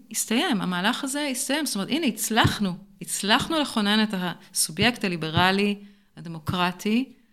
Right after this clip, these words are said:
האינדיבידואליסטי, הצרכני.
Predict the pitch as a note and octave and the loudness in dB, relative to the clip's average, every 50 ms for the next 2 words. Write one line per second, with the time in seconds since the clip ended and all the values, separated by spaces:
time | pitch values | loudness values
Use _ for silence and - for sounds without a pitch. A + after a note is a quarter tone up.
0 | _ _ _ - E3+ F3 E3 F3 F3 F3 D#3+ F3 E3 D#3 D#3+ E3+ F#3 G#3+ G#3 - | _ _ _ -16 -14 -12 -10 -10 -8 -6 -6 -4 -4 -2 -2 0 0 0 -2 -4
1 | - - B3+ C#4 C4+ - - - _ _ _ _ - - - - - D#3 D3+ - | -4 -2 -2 -2 -2 -6 -12 -20 _ _ _ _ -18 -8 -2 0 0 0 -2 -4
2 | - - D#3 D3 D3+ F3 A#3 | -4 -4 -4 -2 -2 -4 -4